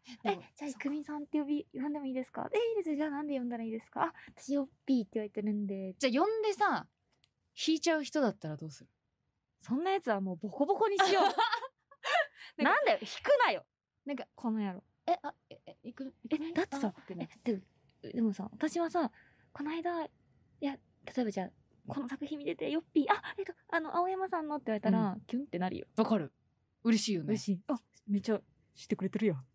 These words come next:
Speaker 1: ね。
Speaker 2: ってなる。ヨッピーさんって呼んでもいいですか？
Speaker 1: そっか、じゃあそこで引いちゃう人はもう、
Speaker 2: うん。
Speaker 1: ふるいにかけて、
Speaker 2: もうふるいにかけ、
Speaker 1: もういい、もういい。
Speaker 2: もういい。もうザルから今こぼれ落ちていった、
Speaker 1: そう。別にこの人と仲良くしなくてもいいやっていう方で、
Speaker 2: そいつは。
Speaker 1: また見極めね。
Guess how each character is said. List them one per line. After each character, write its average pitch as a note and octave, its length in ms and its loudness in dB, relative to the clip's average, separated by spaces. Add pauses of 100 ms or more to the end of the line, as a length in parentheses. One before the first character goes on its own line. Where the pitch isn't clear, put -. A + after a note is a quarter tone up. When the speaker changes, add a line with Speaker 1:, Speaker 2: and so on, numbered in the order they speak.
(400)
Speaker 1:
ね。 A3 180 8
Speaker 2:
っ - 20 -4
て F#3+ 60 -6
な G#3 140 -2
る。 F3+ 140 -10 (600)
ヨ C4 80 -8
ッ - 20 -20
ピ - 100 -20
ー - 40 -20
さ A3 100 -6
ん G#3 40 -2
っ G3 40 -4
て - 160 0
呼 G3+ 80 6
ん G3+ 100 0
で G#3 80 0
も F#3+ 120 -2
い A3 160 0
い G3+ 40 0
で G3+ 120 -8
す - 40 -20
か？ - 60 -16
Speaker 1:
そ - 60 -2
っ - 100 0
か、 - 20 -2
じ - 100 -4
ゃ D4+ 40 2
あ - 20 -4
そ - 160 -8
こ A4 180 0
で A#4 60 -2 (260)
引 C#4 120 -6
い C4+ 60 -10
ち D4 120 -4
ゃ D4 60 2
う C#4+ 40 0
人 C#4 200 0
は G#3+ 200 2
も G#3+ 540 2
う、 C#4 40 0
Speaker 2:
う D#4+ 40 8
ん。 - 40 6
Speaker 1:
ふ A#3+ 40 6
る C4 80 4
い C4+ 60 4
に C4+ 120 2
か C#4 120 4
け G#3+ 100 0
て、 D4+ 60 6
Speaker 2:
も D#4 60 6
う - 20 4
ふ D#4+ 280 4
る - 40 0
い - 20 -2
に G#3 140 4
か - 40 -6
け、 - 60 -6
Speaker 1:
も C4+ 200 4
う A#3+ 40 4
い B3 60 2
い、 A3+ 40 2
も D3 40 0
う - 0 -
い - 0 -
い。 - 40 -10
Speaker 2:
も A#3+ 60 -18
う - 0 -
い - 20 -18
い。 - 80 -20
も A#3 120 -2
う G#3+ 60 0
ザ A#3+ 120 4
ル C#4 100 4
か D#4 120 0
ら B3+ 100 2
今 A3+ 180 2
こ A3+ 180 -6
ぼ C4 140 4
れ C4 60 2
落 C4 180 -2
ち - 60 -10
て F3+ 80 -2
い D#3+ 40 -2
っ E3 40 -8
た、 G#3+ 120 -12
Speaker 1:
そ - 40 -6
う。 - 40 -2
別 F4 80 -2
に F#3+ 60 2
こ - 40 4
の F4+ 80 4
人 F4+ 160 0
と F#4 80 0
仲 C#4 200 2
良 A3+ 80 2
く B3 80 -4
し B3+ 140 -2
な G3 100 0
く - 140 0
て G#3 80 4
も C4+ 200 2
い F3 160 -6
い D3 40 -2
や G#3+ 120 4
っ - 40 -14 (140)
て F3 80 -6
い E3 120 -4
う E3+ 60 -12
方 F3 200 -6
で、 F3 100 -4
Speaker 2:
そ - 60 -16
い - 20 -18
つ - 20 -16
は。 G#3 60 -12
Speaker 1:
ま A#3+ 60 -10
た G#3+ 80 -8
見 D4+ 200 2
極 F#3 140 4
め F3+ 80 -2
ね。 F#3+ 140 -8